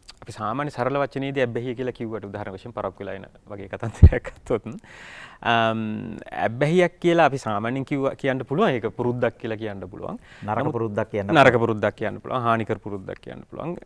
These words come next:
Speaker 1: ඒ, ඒ, ඒකේ ගැටලුවක් නෑ. නමුත් අපි රෝගයක් හැටියට සලකනවද කියන එක, මොකද අපේ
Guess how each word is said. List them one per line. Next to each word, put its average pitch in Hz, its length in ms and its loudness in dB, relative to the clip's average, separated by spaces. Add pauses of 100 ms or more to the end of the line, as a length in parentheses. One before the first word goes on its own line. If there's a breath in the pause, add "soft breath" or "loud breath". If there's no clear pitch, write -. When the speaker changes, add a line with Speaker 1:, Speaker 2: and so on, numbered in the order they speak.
Speaker 1:
ඒ, 107 120 -10
ඒ, 131 240 -4
ඒකේ 151 160 -2
ගැටලුවක් 120 320 2
නෑ. 110 180 -4
නමුත් 151 280 -6
අපි 151 180 -4
රෝගයක් 180 600 0
හැටියට 190 320 -4
සලකනවද 175 640 -4
කියන 170 180 -6
එක, 165 120 -4 (240 soft breath)
මොකද 131 220 -2
අපේ 127 260 0